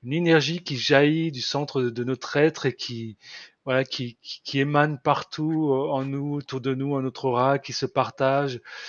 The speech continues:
qui s'échange. Et, euh, voilà, c'est quelque chose de magnifique, le rire.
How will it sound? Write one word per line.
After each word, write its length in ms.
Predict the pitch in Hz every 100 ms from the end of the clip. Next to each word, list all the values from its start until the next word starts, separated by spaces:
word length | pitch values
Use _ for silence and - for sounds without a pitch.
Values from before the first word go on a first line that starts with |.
| - -
qui 120 | -
s'échange. 680 | 127 139 123 151 151 160 131
Et, 460 | 156 185 127 120 117
euh, 40 | 113 110 110 _ _ _ _ -
voilà, 180 | 127 120
c'est 200 | 117 127
quelque 200 | 139 120
chose 220 | - 131
de 80 | 123
magnifique, 560 | 117 113 117 - 107 -
le 80 | 107
rire. 160 | 98